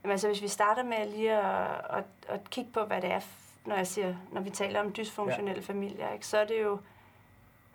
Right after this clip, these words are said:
Speaker 1: altså, man kan jo starte med at sige, at det er alle de familier, der ikke er funktionelle.
Speaker 2: Mm.
Speaker 1: Og, og hvilke familier er ikke det? De, de særligt udsatte familier er der, hvor der er misbrug, alkohol, det kan også være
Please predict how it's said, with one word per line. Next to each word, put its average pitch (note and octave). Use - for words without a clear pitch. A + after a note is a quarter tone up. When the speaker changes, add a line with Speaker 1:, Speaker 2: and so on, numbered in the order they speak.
Speaker 1:
altså, G3
man G#3
kan G3+
jo G3
starte A3+
med A#3
at G#3+
sige, A#3
at G#3+
det G#3+
er G#3
alle A3
de A#3
familier, A3
der G3+
ikke G3
er G#3
funktionelle. F#3+
Speaker 2:
Mm. -
Speaker 1:
Og, G3
og G3
hvilke A3
familier G3+
er -
ikke F#3
det? G3+
De, A3
de A#3+
særligt A#3
udsatte A#3
familier G#3
er G3+
der, G#3+
hvor G#3
der G3
er F#3+
misbrug, G#3
alkohol, G#3
det G#3
kan G3+
også F#3+
være -